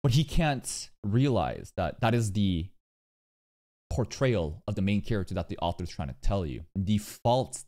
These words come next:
that he has, and then to correct and grow, right? It's just so funny when people criticize, "This character is shitty. He's doing shitty things. Oh, I can't watch it."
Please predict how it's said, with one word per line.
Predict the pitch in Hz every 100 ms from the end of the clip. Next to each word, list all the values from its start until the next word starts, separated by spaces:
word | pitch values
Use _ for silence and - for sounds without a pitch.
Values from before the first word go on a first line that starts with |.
| 104
that | 85
he | - 82
has, | 87 92 60 - _ 87
and | 92
then | 104 101
to | - 92 73 - _ _ _ _ _ -
correct | 101 90 120 - -
and | 80 69 - -
grow, | 87 87 107 98 69 - _ _ -
right? | 85 127 139 _ _ _ _ 123
It's |
just | 156 -
so | 170
funny | - 180 165 110
when | 98 92 87 - - _ -
people | - 170 202
criticize, | - 123 120 - 127 127 131 143 - _ _ -
"This | 143 180
character | - 208 185 -
is | 151
shitty. | - - - 202 208 135 82 73 _ _ _ -
He's | 156
doing | 196
shitty | 143 - - 226 175 -
things. | 196 175 92 87 - - _ _ _
Oh, | 190 240
I | -
can't | - 202 151
watch | 156 175 -
it." | 120 101 -